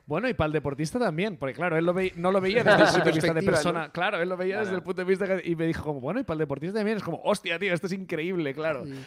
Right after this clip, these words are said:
Speaker 1: Y le robé y es, y me encanta porque me dio una
Speaker 2: Sí,
Speaker 1: visión
Speaker 2: sí.
Speaker 1: que nunca habría tenido, que es la del deportista, porque obviamente nunca la habría tenido yo esa visión, vamos.
Speaker 2: Claro.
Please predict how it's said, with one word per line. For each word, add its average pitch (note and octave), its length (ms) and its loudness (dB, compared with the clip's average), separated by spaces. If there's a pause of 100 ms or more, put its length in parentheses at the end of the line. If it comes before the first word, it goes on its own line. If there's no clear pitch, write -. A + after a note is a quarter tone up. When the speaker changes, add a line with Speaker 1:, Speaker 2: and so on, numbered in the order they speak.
(140)
Speaker 1:
Y D3 80 0
le C#3 120 2
robé C3+ 400 0
y D#3+ 120 0
es, B2 180 -2
y C3+ 120 -4
me B2 100 -8
encanta C3+ 360 -8
porque C3 360 -6 (300)
me B2 160 -6
dio C3 220 -2
una D3 160 0
Speaker 2:
Sí, C#3+ 120 -2
Speaker 1:
visión B2+ 200 -6
Speaker 2:
sí. B2 160 -12
Speaker 1:
que C#3 140 -6
nunca C3+ 400 -6
habría C3 240 -6
tenido, C3 260 -6
que C3 100 -10
es C#3 140 -12
la C3+ 120 -6
del A2 120 -10
deportista, G2+ 680 -10
porque A2 240 -10
obviamente A2+ 460 -6
nunca C#3+ 280 -6
la C3 80 -6
habría B2+ 260 -6
tenido B2 320 -8
yo B2+ 140 -4
esa A#2+ 100 -10
visión, A2+ 400 -12
vamos. B2 140 -12
Speaker 2:
Claro. B2 280 -8